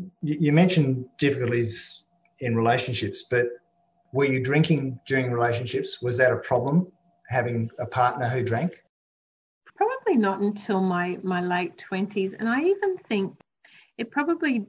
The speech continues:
Speaker 2: wasn't much of an issue until I, I met my husband. None of my other partners, there, there wasn't anything too out of the ordinary between the way they drank and the way I drank. Yeah, but I think once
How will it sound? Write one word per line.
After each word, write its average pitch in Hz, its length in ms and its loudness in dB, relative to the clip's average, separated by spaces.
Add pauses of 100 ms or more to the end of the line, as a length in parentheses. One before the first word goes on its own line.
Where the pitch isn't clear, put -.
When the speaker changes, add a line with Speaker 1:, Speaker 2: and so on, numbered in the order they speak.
Speaker 2:
wasn't 208 380 -2
much 185 300 -4
of 202 100 -4
an 190 100 2
issue 190 480 2
until 180 520 -4
I, 175 540 0 (100)
I 180 120 0
met 175 240 -4
my 170 440 -6 (240)
husband. 190 680 -4 (240)
None 220 380 2
of 220 160 -2
my 175 400 -2
other 175 240 -4
partners, 170 720 -6 (240)
there, 196 160 0
there 190 200 -2
wasn't 214 300 0
anything 170 460 -4
too 175 320 -4
out 165 220 -2
of 160 120 -10
the 165 140 -6
ordinary 175 640 -4
between 170 440 -6
the 175 60 -2
way 170 220 0
they 170 220 -2
drank 175 460 -2
and 170 120 -2
the 165 60 -6
way 175 240 0
I 175 160 -2
drank. 175 380 -6 (760)
Yeah, 196 500 2 (160)
but 202 120 -2
I 196 100 4
think 226 320 -4
once 196 280 -4